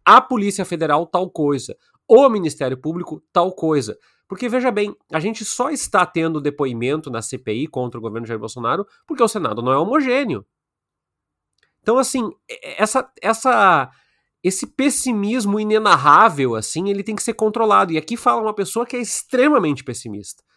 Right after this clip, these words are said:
Porque se a gente entrar um pouco nessa carona, a gente faz exatamente o que Jair Bolsonaro tenta costurar, que a dimensão dos seus apoiadores é muito maior do que ela realmente é.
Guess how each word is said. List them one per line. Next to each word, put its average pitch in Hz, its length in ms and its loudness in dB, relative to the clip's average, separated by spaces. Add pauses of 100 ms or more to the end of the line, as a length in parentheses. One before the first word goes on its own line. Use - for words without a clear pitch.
(280)
Porque 214 240 -4
se 254 140 -8
a 240 80 0
gente 285 260 -2
entrar 202 300 -2
um 208 100 2
pouco 180 280 -4
nessa 151 260 -4
carona, 143 580 0 (280)
a - 80 -4
gente 208 180 -6
faz 220 240 0
exatamente 208 840 2
o 240 40 -12
que 214 80 -10
Jair 190 240 -6
Bolsonaro 180 480 -4
tenta 185 400 -8 (440)
costurar, 180 640 0 (340)
que 170 80 0
a 151 60 2
dimensão 165 680 0
dos 208 160 -4
seus 175 160 -4
apoiadores 156 580 -2
é 165 60 0
muito 170 300 -4
maior 151 400 0
do 147 80 -10
que 160 100 -8
ela 151 140 -2
realmente 147 760 -2
é. 113 200 -4